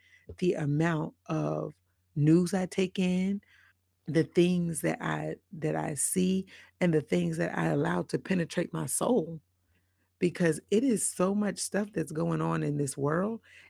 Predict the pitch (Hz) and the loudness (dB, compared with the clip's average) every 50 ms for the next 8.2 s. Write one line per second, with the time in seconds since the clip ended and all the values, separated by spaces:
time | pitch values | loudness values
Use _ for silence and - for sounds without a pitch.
0 | _ - 196 185 185 180 175 170 - - - 170 165 147 143 147 180 233 247 247 | _ 0 2 2 4 2 2 0 0 0 0 0 0 0 -2 0 2 2 2 0
1 | - - - 220 208 185 - - - - _ _ _ _ _ - 160 143 127 143 | -2 -4 -2 -2 -2 -2 -4 -8 -14 -20 _ _ _ _ _ -6 -6 0 2 2
2 | 165 208 254 269 - - 143 127 127 127 131 147 196 - _ _ _ _ _ - | 2 2 2 0 -2 -4 -2 -2 -2 -2 -4 -4 -6 -10 _ _ _ _ _ -8
3 | - - - - _ _ _ _ _ - - - _ - 196 190 170 - - - | -8 -8 -10 -14 _ _ _ _ _ -20 -20 -10 _ 2 4 4 4 2 0 -2
4 | 208 226 220 - 208 185 175 156 147 151 156 147 139 123 180 208 247 247 - - | -2 -2 -2 0 0 0 0 0 4 4 4 4 4 4 4 4 4 4 4 4
5 | 156 139 131 139 160 - - - - - - 170 170 - - 202 208 202 185 - | 4 4 4 2 0 -4 -8 -16 -20 0 2 2 4 4 4 4 4 4 2 0
6 | - - 190 185 - 170 160 - - 208 - - 170 175 165 160 160 165 - - | -2 -2 -2 -2 -2 -4 -4 -2 -2 -2 -2 0 2 4 4 4 4 4 2 0
7 | - 165 170 170 175 170 165 160 170 175 170 - 185 151 143 139 - - - 269 | -2 0 0 2 2 2 2 0 -2 -4 -4 -4 -2 -2 -2 -4 -2 -2 0 0
8 | 262 214 175 214 | 2 0 0 -2